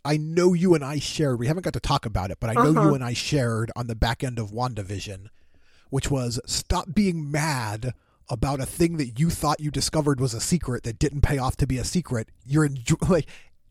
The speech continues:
Speaker 1: I know you can
Speaker 2: Mm-hmm.
Speaker 1: enjoy things however you want, but I keep wanting to
Speaker 2: Absolutely.
Speaker 1: tell people you're enjoying it the wrong way. <laughs>
Speaker 2: Yeah, like, I don't, and I don't even think it's the wrong way. I think you're just setting yourself up to have a bad experience.
Speaker 1: Yeah,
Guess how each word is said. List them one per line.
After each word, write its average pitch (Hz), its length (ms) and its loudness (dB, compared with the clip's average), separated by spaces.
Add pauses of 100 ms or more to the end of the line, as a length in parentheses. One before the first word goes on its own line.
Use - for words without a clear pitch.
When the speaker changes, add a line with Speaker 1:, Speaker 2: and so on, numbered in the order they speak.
Speaker 1:
I 196 120 2
know 240 160 6
you 196 120 10
can 165 120 6
Speaker 2:
Mm-hmm. 156 60 2
Speaker 1:
enjoy 143 200 4
things 131 220 0
however 131 260 -2
you 120 140 0
want, 110 260 -4
but 123 100 -2
I - 40 -4
keep - 240 -4
wanting 175 240 -2
to - 60 2
Speaker 2:
Absolutely. 143 320 6
Speaker 1:
tell 113 60 -2
people 117 300 -6
you're 170 200 10
enjoying 190 560 4
it 170 140 0
the 147 100 4
wrong 123 420 0
way. 110 520 -6
<laughs> - 60 -20 (480)
Speaker 2:
Yeah, 247 200 6
like, 233 240 6
I 254 100 6
don't, 392 300 2
and 254 100 2
I 311 60 6
don't 392 160 0
even 311 100 4
think 262 160 4
it's - 120 -2
the 190 100 -2
wrong 175 440 -2
way. 349 360 0
I 226 100 2
think 302 240 2
you're 330 100 4
just - 280 2 (100)
setting 254 400 6
yourself 220 500 2
up 247 260 0
to 220 120 -8
have 196 220 -2
a 202 80 2
bad 202 360 0
experience. - 1300 -2
Speaker 1:
Yeah, 214 480 -2